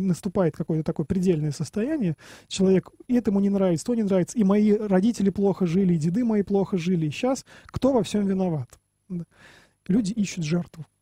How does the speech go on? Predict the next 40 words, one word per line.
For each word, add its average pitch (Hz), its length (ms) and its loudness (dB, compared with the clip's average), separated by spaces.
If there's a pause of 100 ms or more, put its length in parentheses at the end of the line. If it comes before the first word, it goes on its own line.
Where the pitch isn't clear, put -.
(160)
эту 220 240 -10
сакральную 165 500 0
жертву, 208 300 -2
которую 185 300 -2
нужно 180 240 -2
принести. 170 520 -4 (600)
А, 165 280 2
ну, 202 180 -2
принести 202 380 0
для 190 120 2
того, 208 200 0
чтобы 196 360 -6
на, 202 180 0
на 202 140 0
неё 214 200 2
списать 190 400 -2
все, 156 280 -2 (180)
все - 160 -4
свои 156 220 -2
грехи, 170 440 -2
что - 160 -8
называется, 220 560 0
да, 208 260 -2
не 190 260 0
все 285 180 -2
грехи 165 280 0
свои, 165 340 -2
а 165 160 0
все, 190 240 0
вот, 160 200 -2
всё 208 140 0
плохое 180 400 0
на 160 60 0
неё 160 220 -2
списать 330 420 -4
и 190 80 -2
её 220 180 -2
как 175 160 -2
бы 170 120 -2
уничтожить. 170 640 -6